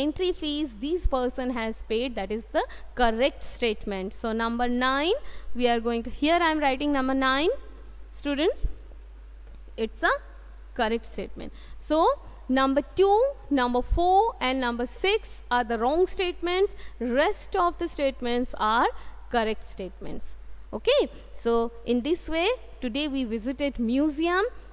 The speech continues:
with the help of a new activity, that is picture composition. This is also part of picture composition where much emphasis has been given on your observation power,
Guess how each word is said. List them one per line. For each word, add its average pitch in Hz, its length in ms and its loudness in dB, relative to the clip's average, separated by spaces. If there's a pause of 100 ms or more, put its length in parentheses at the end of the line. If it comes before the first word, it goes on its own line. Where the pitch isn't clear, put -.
(140)
with 226 200 -2
the 262 80 2
help 269 440 0
of 254 320 2
a 247 80 2
new 294 340 4
activity, 381 580 0 (340)
that 208 220 -2
is 508 280 2 (580)
picture - 360 6
composition. 202 880 -2 (280)
This 226 160 -2
is 254 120 0
also 247 300 2
part 254 360 2
of 294 220 -4
picture - 260 -6
composition 277 720 0 (300)
where 240 420 2 (500)
much 285 500 2
emphasis 381 600 2
has 277 320 0
been 285 220 2
given 262 420 2 (460)
on 262 500 4
your 247 420 4 (360)
observation 277 1000 6
power, 220 480 2